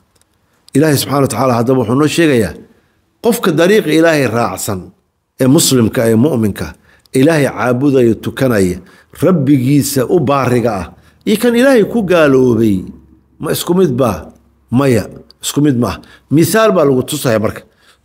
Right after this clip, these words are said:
Tusaalahan ba fiirsaa lagu leeyahay. Sida tusa-, labadan tu-, tusaalahan aad arki doonto, labada qof ee Ilaahay sheegaya inay isugu mid ka ahayn, ayaa kan mu'minka iyo kan, yacni, kaafirka isugu mid ahayn.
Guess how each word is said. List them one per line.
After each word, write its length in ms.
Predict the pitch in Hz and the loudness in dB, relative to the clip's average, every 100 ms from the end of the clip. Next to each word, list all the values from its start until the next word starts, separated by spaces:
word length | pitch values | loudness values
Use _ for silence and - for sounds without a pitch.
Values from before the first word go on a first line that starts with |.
| - | -2
Tusaalahan 600 | 160 180 180 214 196 156 | 0 2 2 2 0 -2
ba 60 | |
fiirsaa 400 | 123 147 147 175 | -2 -2 0 0
lagu 160 | 156 135 | 2 2
leeyahay. 300 | 139 117 85 - - _ _ | 2 2 -2 -10 -20 _ _
Sida 380 | - - 247 254 | -12 -4 0 0
tusa-, 360 | - 170 190 185 | -2 -2 0 2
labadan 520 | 185 240 240 190 143 | 4 4 2 2 0
tu-, 200 | 175 170 | -4 -6
tusaalahan 680 | 123 156 165 180 208 190 170 | -6 -4 -2 0 0 0 -2
aad 200 | 160 226 | 0 0
arki 160 | 214 196 | 2 2
doonto, 440 | 165 147 120 92 - - - | 2 0 -2 -6 -8 -12 -2
labada 400 | 143 208 214 180 | 2 2 2 0
qof 220 | 196 180 | -2 -2
ee 100 | 185 | 0
Ilaahay 240 | 208 202 | 2 2
sheegaya 400 | 160 - 208 196 | 2 2 2 4
inay 140 | 170 151 | 2 -2
isugu 260 | - 151 226 | -2 0 2
mid 140 | 226 | 0
ka 100 | - 202 | 0 0
ahayn, 220 | 208 131 - - - - | 2 0 -4 -16 -16 -6
ayaa 420 | 139 160 160 139 | 0 2 2 0
kan 240 | - 143 | -2 -2
mu'minka 720 | 135 165 226 180 160 151 196 196 | 0 -2 -2 -2 -2 -2 -2 0
iyo 300 | 220 190 143 | 2 2 2
kan, 260 | - 151 107 - | 0 -2 -4 -6
yacni, 380 | 156 135 135 139 131 - - - | -2 0 2 0 -2 -10 -14 -2
kaafirka 380 | 220 220 185 131 | 0 2 0 -2
isugu 200 | 139 139 | -2 0
mid 200 | 139 110 | 0 -2
ahayn. 280 | 104 110 | -2 -2